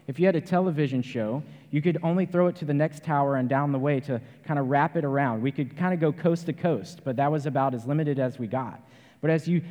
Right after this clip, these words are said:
send a satellite up, it's kind of odd because you're sending it into the exact opposite direction of the problem or the thing that you're trying to handle. But then by sending it out, it actually gets more widespread as it's sent back out. And so that's kind of the analogy here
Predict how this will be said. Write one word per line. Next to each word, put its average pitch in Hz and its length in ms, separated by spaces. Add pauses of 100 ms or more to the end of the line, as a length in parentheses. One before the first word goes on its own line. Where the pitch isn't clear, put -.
send 214 260
a 170 60
satellite 160 580
up, 123 260 (120)
it's 151 140
kind 208 180
of 160 140
odd 175 340
because 147 240
you're 147 80
sending 202 320
it 165 160
into 165 200
the 139 140 (100)
exact 165 480
opposite 175 440
direction 131 760 (480)
of 147 160
the 123 80
problem 147 520
or 139 180
the 131 320
thing 160 200
that 147 120
you're 139 80
trying 135 360
to 120 200
handle. 147 400 (800)
But 139 180
then 156 280
by 156 160
sending 208 420
it 139 180
out, 156 360
it 165 100
actually 175 300
gets 160 180
more 165 400 (220)
widespread 165 520
as 151 160
it's 147 140
sent 135 260
back 120 220
out. 135 240
And 139 140
so 170 100
that's 170 240
kind 208 160
of 180 80
the 165 140
analogy 156 640
here 113 360